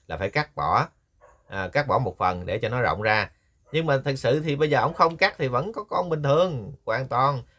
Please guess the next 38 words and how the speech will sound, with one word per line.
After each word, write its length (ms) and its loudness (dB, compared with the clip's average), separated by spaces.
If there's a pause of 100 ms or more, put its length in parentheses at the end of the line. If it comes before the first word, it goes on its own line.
(120)
Còn 160 0
nếu 120 0
như, 340 0
um, 500 -2 (520)
à, 480 -8
hồi, 160 4
hồi 160 2
hôm 220 0
mình 120 -4
có 140 -2
trao 220 0
đổi, 240 -4
trao 120 0
đổi 120 2
với 80 -2
anh 80 -2
Đức 140 0
á, 180 -6
thì 60 -4
anh 120 -6
nói 140 -2 (240)
có 60 -10
khi 160 -2
nào 140 -2
ổng 120 -2
chơi 140 -2
chiêu 240 -4
không? 140 0 (960)
Giống 140 -2
như 100 2
là 140 0
ổng, 160 -2
ổng, 280 -8
ổng 120 -10
vá 300 4
lại 180 -4
vậy 100 -6
đó, 60 -8